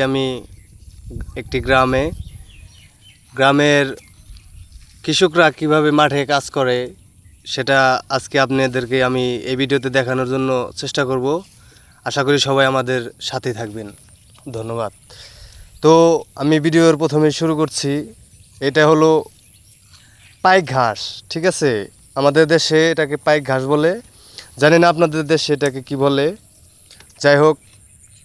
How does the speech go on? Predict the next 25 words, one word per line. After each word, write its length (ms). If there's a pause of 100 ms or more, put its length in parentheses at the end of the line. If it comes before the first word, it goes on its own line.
অনেক 240
দেশেই 280
অনেকটা, 300 (100)
অ-, 200 (140)
অনেক 220
কিছুই 320
বলে 120
থাকেন 320
আপনারা। 340 (1200)
এখন 360 (1000)
দেখা 260
যাচ্ছে 340
খুব 200
সুন্দর 360
করে 260 (540)
পাইক 200
ঘাসটি 600 (880)
রোপণ 300
করতেছে। 460 (1000)
এটা 220 (300)
অনেক 300
বড় 220
হবে, 320 (440)
গরুর 320
খাবার, 420